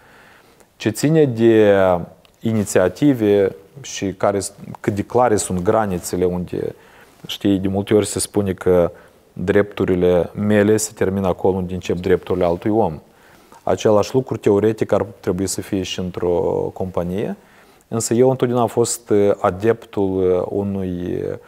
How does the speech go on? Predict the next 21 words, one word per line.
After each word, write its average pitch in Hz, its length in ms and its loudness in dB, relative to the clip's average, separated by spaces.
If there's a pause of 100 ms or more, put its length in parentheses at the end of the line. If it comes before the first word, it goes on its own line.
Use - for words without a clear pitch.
(180)
sistem, - 400 -2
el 98 120 6
acum 113 280 2
a 98 80 4
fost 90 280 -2
definit 98 400 -2
ca 92 120 0
fiind 95 260 -4
agile, 87 440 0 (1300)
unde 98 580 2 (140)
fiecare 117 500 0
angajat 101 440 0
în 101 60 -2
interiorul 95 400 0
companiei 117 720 -2
are 110 240 2
posibilitatea 104 800 -2
să - 180 -2
se 101 160 0
manifeste 98 800 -2
în 101 160 -2